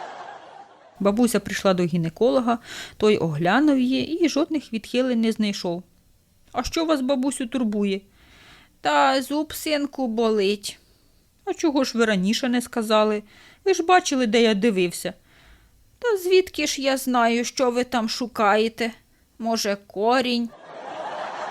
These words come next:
«І куди це ти так вирядився?» «На побачення». «О, а чому без квітів?» «А у мене труси в ромашку». Даїшник зупиняє круту іномарку під Києвом і звертається до водія.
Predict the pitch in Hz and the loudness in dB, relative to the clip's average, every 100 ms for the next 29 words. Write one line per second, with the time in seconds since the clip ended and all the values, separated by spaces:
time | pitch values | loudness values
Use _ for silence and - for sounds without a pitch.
0 | - - - - - - - - - - | -10 -10 -12 -14 -14 -16 -18 -20 -20 -20
1 | - 226 - 202 277 - - 311 320 294 | -8 -6 -4 -4 -4 -4 -4 -2 -2 0
2 | 226 220 208 190 208 - 220 - _ _ | 2 4 2 0 -4 -4 -8 -10 _ _
3 | _ _ 175 175 233 196 180 175 175 - | _ _ -8 -4 -2 0 2 4 2 -2
4 | 180 185 185 _ _ - _ _ _ 196 | -6 -6 -8 _ _ -20 _ _ _ -10
5 | 160 165 196 233 240 240 _ _ - 302 | -6 -4 -2 0 -2 -4 _ _ -4 -2
6 | - 330 311 277 247 - - 170 190 208 | 0 2 4 4 2 -2 -6 -2 -2 -2
7 | 277 302 - _ _ _ _ _ _ _ | -4 -4 -6 _ _ _ _ _ _ _
8 | - 226 262 277 269 269 254 262 285 - | 0 0 2 2 2 2 0 0 -2 0
9 | 277 240 233 226 220 214 - 202 - _ | 2 4 2 4 4 2 0 -6 -8 _
10 | - - - - - - - - - - | -20 -20 -18 -14 -12 -10 -8 -10 -10 -10
11 | - - - - - - - - - - | -10 -10 -12 -12 -14 -14 -16 -18 -20 -12
12 | - 185 214 262 220 190 196 190 214 214 | -2 2 4 2 2 0 0 0 2 2
13 | 196 190 214 202 185 180 185 185 180 160 | 2 -2 2 2 2 2 2 0 -6 -10
14 | - 240 254 233 220 226 262 196 196 202 | -4 0 2 2 0 0 -2 0 0 2
15 | 202 196 202 185 185 180 180 160 | 4 4 2 0 2 2 0 0